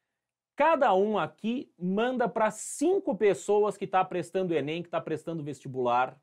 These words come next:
Manda pra cinco pessoas e fala: cara, tem uma aula de graça ao vivo,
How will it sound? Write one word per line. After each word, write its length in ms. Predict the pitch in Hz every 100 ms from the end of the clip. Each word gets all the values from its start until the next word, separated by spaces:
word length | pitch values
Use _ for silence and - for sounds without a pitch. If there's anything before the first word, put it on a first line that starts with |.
| _ _ _ _ _
Manda 240 | - 214 247
pra 160 | 233
cinco 400 | 214 - 277 269
pessoas 580 | 196 185 147 180 180 175
e 60 | 165
fala: 280 | 170 175 170
cara, 320 | - 202 185
tem 180 | 196 196
uma 180 | 180
aula 280 | 175 214 226
de 120 | 175
graça 520 | 160 151 160 160 - 196
ao 180 | 196
vivo, 500 | 113 123 160 151 165